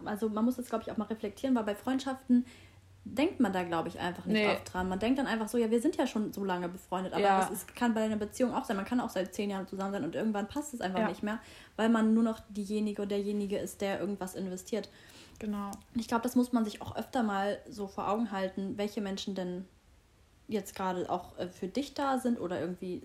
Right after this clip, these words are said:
Speaker 1: sich um dich kümmern oder sich bei dir melden. Äh, ja, ich glaub, das ist ganz wichtig, dass man da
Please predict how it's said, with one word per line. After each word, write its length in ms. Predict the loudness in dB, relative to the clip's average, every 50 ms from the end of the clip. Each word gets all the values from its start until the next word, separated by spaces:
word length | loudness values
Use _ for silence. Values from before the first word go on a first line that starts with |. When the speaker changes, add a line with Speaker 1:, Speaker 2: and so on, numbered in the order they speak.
| -14 -10
Speaker 1:
sich 240 | -8 -8 -8 -6 -6
um 100 | -6 -2
dich 220 | -2 -2 -4 -4
kümmern 420 | -4 0 2 2 4 2 0 -2 -2
oder 380 | -4 -4 -4 -2 -4 -4 -4
sich 180 | -4 -6 -8 -8
bei 80 | -8 -8
dir 200 | -2 0 2 2
melden. 560 | 2 2 2 0 -2 -2 -4 -4 -6 -6 -8 -12 -20 -20 -20 -20 -20 -20 -10 _
Äh, 320 | -4 -4 -2 -4 -4 -6 -8 -10 -8
ja, 140 | -10 -10 -10
ich 60 | -10
glaub, 160 | -12 -12 -12
das 100 | -12 -14
ist 300 | -16 -14 -14 -16 -16 -18 -20 -2
ganz 260 | -2 -2 -2 -2 -8 -16
wichtig, 220 | -14 -14 -14 -14
dass 180 | -14 -14 -12 -10
man 100 | -10 -10
da 240 | -8 -8 -10 -10 -12